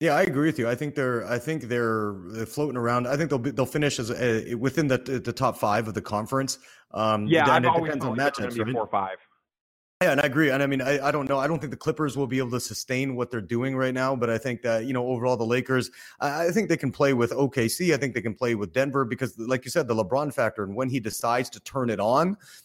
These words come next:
Speaker 1: that's when, that's when people are gonna be like, "Oh, damn," you know what I mean? Like, "Yeah, we forgot how good this guy can be." So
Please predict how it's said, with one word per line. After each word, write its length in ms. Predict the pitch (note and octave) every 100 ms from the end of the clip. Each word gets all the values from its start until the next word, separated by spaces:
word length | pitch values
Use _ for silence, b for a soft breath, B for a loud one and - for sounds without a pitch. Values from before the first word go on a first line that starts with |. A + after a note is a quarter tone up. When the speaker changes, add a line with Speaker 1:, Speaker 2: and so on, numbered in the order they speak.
| _ -
Speaker 1:
that's 280 | C3+ C#3 C3+
when, 280 | B2+ A2+
that's 220 | B2 C#3+ C3+
when 100 | A#2+
people 200 | C3+ A#2
are 60 |
gonna 140 | A2 G#2
be 80 |
like, 140 | G#2+ -
"Oh, 180 | D#3+ G#2+
damn," 340 | B2 D3+ G#2 G#2
you 60 |
know 80 | C3+
what 100 | C3
I 40 | C3+
mean? 200 | D#3 C#3+
Like, 160 | G#2+
"Yeah, 120 | C3+
we 120 | A#2+ C#3
forgot 320 | A2+ C#3+ A2+
how 100 | A#2+
good 300 | A2 C#3+ G#2 A2+
this 180 | C3
guy 200 | - B2
can 160 | A#2 A#2
be." 160 | B2+ A#2
So 260 | A#2+ G#2+